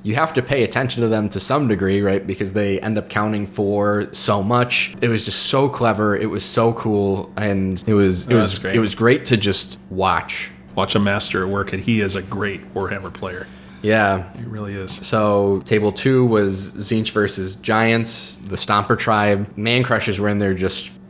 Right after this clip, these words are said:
Speaker 1: taking horrors and just, you know, whipping them to side, side to side and sending them off to space,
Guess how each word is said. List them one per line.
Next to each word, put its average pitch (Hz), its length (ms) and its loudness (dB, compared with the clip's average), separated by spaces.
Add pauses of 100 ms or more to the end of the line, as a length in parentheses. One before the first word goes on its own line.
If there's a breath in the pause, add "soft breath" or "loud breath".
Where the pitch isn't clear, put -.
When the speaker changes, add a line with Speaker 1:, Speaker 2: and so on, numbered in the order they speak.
(120)
Speaker 1:
taking 113 500 2
horrors 117 560 4
and 104 80 0
just, 98 200 0 (320)
you 104 100 0
know, 87 180 0 (240)
whipping 135 280 2
them 117 160 2
to 107 60 2
side, 110 440 0
side 117 260 0
to 104 60 -2
side 107 400 0
and 98 120 -2
sending 127 320 0
them 110 120 0
off 104 260 0
to 95 80 -6
space, - 640 -2